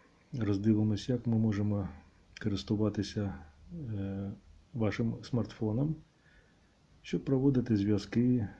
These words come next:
в моді F T V вісім. Для цього потрібно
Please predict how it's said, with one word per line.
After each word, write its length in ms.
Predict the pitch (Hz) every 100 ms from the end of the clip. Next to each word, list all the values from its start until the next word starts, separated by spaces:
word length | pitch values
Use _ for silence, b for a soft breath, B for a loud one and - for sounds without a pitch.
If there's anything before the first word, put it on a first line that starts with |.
| B B
в 160 | 107 98
моді 400 | 107 113 104 113
F 280 | 107 - 117
T 80 |
V 200 | 110 107
вісім. 420 | 113 110 - 98 85 - - _ _ _ _ _ - _ _ _ _ _ _ _ _ - _ _ _ _ _ _ _ _ _ _ _ _ _ _ _ _ _ _ _ _ _ _ _ _ _ _ _ _ _ - B B -
Для 140 | 113 113
цього 280 | 160 135
потрібно 680 | 135 139 120 110 98 101 92